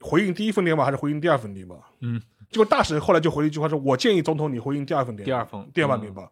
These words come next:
Speaker 1: 我觉得就是第一封电报是他作为一个苏联领导人他的一种政治姿态，
Speaker 2: 对。
Speaker 1: 第二封电报是他自己真实的想法。
Speaker 2: 所以政治里面这种读空气也是很重要的。
Speaker 1: 但是正是在这个情况之下，就肯尼迪也好，或者是赫鲁晓夫也好，
Speaker 2: 嗯。
Speaker 1: 双方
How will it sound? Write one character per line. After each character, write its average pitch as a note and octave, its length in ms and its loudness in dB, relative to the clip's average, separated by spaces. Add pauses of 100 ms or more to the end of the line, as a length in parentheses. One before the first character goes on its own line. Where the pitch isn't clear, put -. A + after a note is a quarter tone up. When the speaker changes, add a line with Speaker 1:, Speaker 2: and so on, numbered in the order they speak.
(260)
Speaker 1:
我 D#3 120 0
觉 F#3 120 6
得 A3+ 60 6
就 A3 100 2
是 A3+ 60 8
第 C4 160 2
一 C#4+ 60 6
封 C4+ 120 4
电 A3+ 120 4
报 G3 100 6
是 F#3 100 0
他 F#3+ 200 4
作 G3 160 4
为 F#3 100 4
一 F#3 40 0
个 F3+ 60 2
苏 G3 120 -2
联 F#3+ 80 0
领 F3+ 40 -2
导 F3 120 4
人 C#3+ 180 0
他 - 100 -4
的 F3+ 80 0
一 E3+ 40 0
种 D#3 100 -6
政 F3 140 -4
治 D3+ 80 -8
姿 D#3 120 -10
态， C#3 240 -6 (160)
Speaker 2:
对。 A2 120 -14 (120)
Speaker 1:
第 C#4+ 100 4
二 A3+ 60 6
封 A3 80 2
电 G#3 60 2
报 G3 100 6
是 G3+ 120 2
他 F#3+ 80 4
自 F#3+ 120 -6
己 D3 80 -6
真 G#3 140 -2
实 - 80 -6
的 F#3 60 2
想 C#3+ 200 -2
法。 - 180 -2 (200)
Speaker 2:
所 D3+ 80 -10
以 - 40 -12 (100)
政 B3+ 120 0
治 A3+ 100 0
里 D#3 100 2
面 B2 120 0
这 F3+ 80 -2
种 C#3 160 0
读 C3+ 140 -2
空 A3 240 2
气 - 400 -2
也 D3 100 0
是 - 360 2
很 C#3 240 2
重 F#3 120 -2 (120)
要 E3 100 4
的。 A#2+ 140 -6 (180)
Speaker 1:
但 E4 140 6
是 A#3 340 4 (100)
正 E4+ 160 4
是 B3 80 4
在 C4 120 6
这 C4 100 2
个 A3+ 40 4
情 E3 120 -2
况 G3+ 140 2
之 G#3+ 100 -4
下， F3 280 4
就 G3+ 180 0
肯 D3+ 240 -2
尼 A#3 120 0
迪 E3 240 -2
也 D#3+ 80 6
好， B2 240 4
或 G3 160 2
者 C#3 140 2
是 - 100 -4
赫 - 60 -4
鲁 G3+ 60 0
晓 B2 160 2
夫 D#3 120 -2
也 D3+ 120 2
好， A2+ 200 -4
Speaker 2:
嗯。 A2+ 300 -4 (100)
Speaker 1:
双 - 200 2
方 B3 260 4